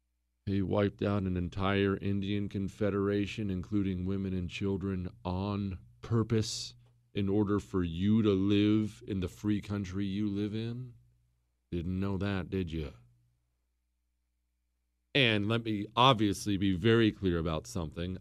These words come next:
I'm not saying he was wrong.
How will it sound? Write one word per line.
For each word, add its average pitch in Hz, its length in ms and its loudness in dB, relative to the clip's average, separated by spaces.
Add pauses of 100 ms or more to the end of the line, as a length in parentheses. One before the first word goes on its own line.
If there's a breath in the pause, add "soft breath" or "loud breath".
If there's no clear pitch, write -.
I'm 117 320 0
not 101 320 0
saying 71 520 -6
he 85 160 -2
was 85 220 -4
wrong. 95 480 -4